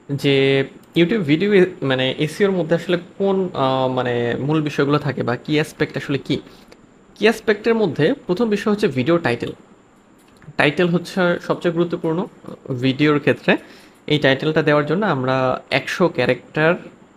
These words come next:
আহ, জায়গা পাই বা একশো ক্যারেক্টারের মধ্যে, উম, ভিডিও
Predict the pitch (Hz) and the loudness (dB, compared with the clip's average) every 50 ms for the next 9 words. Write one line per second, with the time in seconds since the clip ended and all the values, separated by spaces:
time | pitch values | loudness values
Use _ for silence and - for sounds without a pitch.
0 | _ _ - - - - - - _ - _ _ _ _ _ _ - _ _ _ | _ _ -16 -14 -12 -12 -12 -14 _ -20 _ _ _ _ _ _ -20 _ _ _
1 | _ _ _ _ - - 135 139 139 135 131 131 120 - 120 120 135 160 170 - | _ _ _ _ -12 -4 2 4 4 4 6 4 2 2 2 0 0 0 0 -2
2 | 123 123 - - 160 - - 135 135 127 - - 135 131 131 135 131 131 131 127 | -2 -4 -4 -4 -4 0 0 0 -2 -2 -2 -2 -2 0 2 0 0 0 -2 -2
3 | 123 117 - 135 131 127 - - - - - _ - 131 127 123 120 120 120 123 | -2 -2 -2 -2 -2 -2 -8 -20 -20 -20 -20 _ -20 -16 -16 -16 -16 -18 -18 -16
4 | 127 135 123 127 131 131 | -12 -10 -6 -4 -4 -4